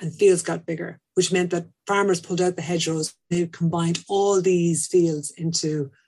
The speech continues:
bigger fields. So now taking out the hedgerow didn't change the soil. So you now have basically a very big field with multiple soil types, and all the, the, the, the field is being treated the same. So in simple terms, you've really fertile areas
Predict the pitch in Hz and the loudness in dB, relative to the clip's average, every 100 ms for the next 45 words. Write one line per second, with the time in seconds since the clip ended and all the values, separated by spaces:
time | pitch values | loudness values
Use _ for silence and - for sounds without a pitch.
0 | _ _ _ 165 214 180 156 143 139 135 | _ _ _ 2 4 2 -2 -4 -4 -8
1 | - - - - - - 208 208 202 190 | -10 -18 -20 -20 -18 0 4 6 4 2
2 | - _ _ _ - 190 214 196 180 170 | -2 _ _ _ -6 0 2 2 2 0
3 | 190 175 156 175 170 160 180 165 - 151 | 2 2 0 -2 -2 -2 0 -2 -4 -2
4 | 196 175 147 139 - 170 156 160 202 202 | 0 0 -2 -6 -6 -2 2 4 4 2
5 | 165 160 151 - _ - 180 175 165 151 | 0 -4 -6 -14 _ -2 0 0 -2 2
6 | 196 180 170 160 175 165 151 147 151 160 | 4 4 4 0 -2 0 -2 -6 -4 -4
7 | 143 - 147 160 156 143 160 165 - - | -4 -6 -4 -4 -4 -6 -8 -8 -8 -8
8 | - _ _ 180 - - 196 202 180 170 | -12 _ _ -4 -4 0 2 2 0 -4
9 | - - - - 165 - 165 151 147 165 | -10 -16 -10 -8 -8 -6 -2 -2 -2 -2
10 | 156 151 190 175 156 147 - - _ _ | -2 0 2 2 2 -2 -4 -8 _ _
11 | _ - 170 170 160 180 143 156 - 160 | _ -4 2 2 6 4 4 -4 -2 -2
12 | 147 139 175 170 170 254 214 175 175 160 | -2 -2 0 2 2 2 0 2 0 0
13 | 156 151 220 208 - 180 180 180 180 175 | 0 -2 -2 -2 -2 -4 -2 0 2 2
14 | 175 170 - | 0 0 -4